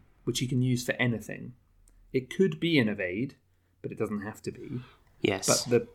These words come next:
Speaker 1: difference is that he has to pay for it.
Speaker 2: Absolutely, yeah, yeah.
Speaker 1: At its heart then, I was thinking, well, if I take the great economy that we have in Rogue, hot streaks, lone wolves, maybe investments or paydays, I'll be making all the money that I was making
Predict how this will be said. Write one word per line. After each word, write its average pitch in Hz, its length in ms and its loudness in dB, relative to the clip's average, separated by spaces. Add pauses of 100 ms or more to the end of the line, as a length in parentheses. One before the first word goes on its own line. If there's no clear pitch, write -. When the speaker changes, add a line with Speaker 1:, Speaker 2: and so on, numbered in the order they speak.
Speaker 1:
difference 151 520 4
is 107 160 -2
that - 100 -10
he 107 180 -4
has 98 220 -6
to - 80 -10
pay 92 220 -4
for - 200 -10
it. - 180 -10 (140)
Speaker 2:
Absolutely, 107 600 6
yeah, 95 160 2 (200)
yeah. 95 180 4 (380)
Speaker 1:
At 135 200 2
its - 120 2
heart 156 380 2
then, 113 280 0
I 117 80 -4
was 104 160 2
thinking, 107 360 -2
well, 110 380 0
if - 120 -20
I - 80 -8
take - 400 2
the 131 60 0
great 135 380 6
economy 110 520 0
that - 120 -4
we - 80 -10
have 110 280 -4
in 110 160 0
Rogue, 98 440 0 (160)
hot - 300 -2
streaks, - 600 -2 (100)
lone 110 340 2
wolves, 107 460 -2
maybe 107 300 0
investments 110 640 0
or 110 80 0
paydays, 98 760 -4 (460)
I'll 113 100 4
be 113 100 2
making 117 460 4
all 113 160 2
the 110 80 4
money 104 240 2
that 104 160 -6
I 104 100 -6
was 98 180 -8
making 104 520 -4